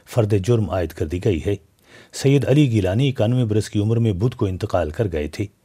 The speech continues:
वो नई दिल्ली हुकूमत के खिलाफ बगावत के इल्ज़ाम में बरसों नज़रबंद रहे थे। उनके बेटे ने कहा था कि पुलिस ने उनके वालिद की मैयत ज़बरदस्ती अपनी तहवील में ले ली और अहल खाना की गैर मौजूदगी में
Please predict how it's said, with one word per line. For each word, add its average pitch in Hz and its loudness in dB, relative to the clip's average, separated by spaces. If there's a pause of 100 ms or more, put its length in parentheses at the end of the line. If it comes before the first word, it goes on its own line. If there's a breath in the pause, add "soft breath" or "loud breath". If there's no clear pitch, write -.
(300 loud breath)
वो 143 8
नई 139 4
दिल्ली 135 4
हुकूमत 120 0
के 123 0
खिलाफ 110 0
बगावत 98 0
के 107 -2
इल्ज़ाम 98 -2
में 107 0
बरसों 95 -4
नज़रबंद 82 -6
रहे 92 -4
थे। 101 -6 (580 loud breath)
उनके 147 4
बेटे 117 4
ने 151 2
कहा 87 -2
था 123 2
कि 151 -2
पुलिस 113 -2
ने 113 2
उनके 107 -2
वालिद 87 -2
की - -6
मैयत 87 -2
ज़बरदस्ती 90 -4
अपनी 95 -4
तहवील 90 -2
में 80 -6
ले 82 -4
ली 127 0
और 117 2
अहल 85 -2
खाना 82 -6
की 92 -8
गैर 85 -2
मौजूदगी 80 -4
में 143 2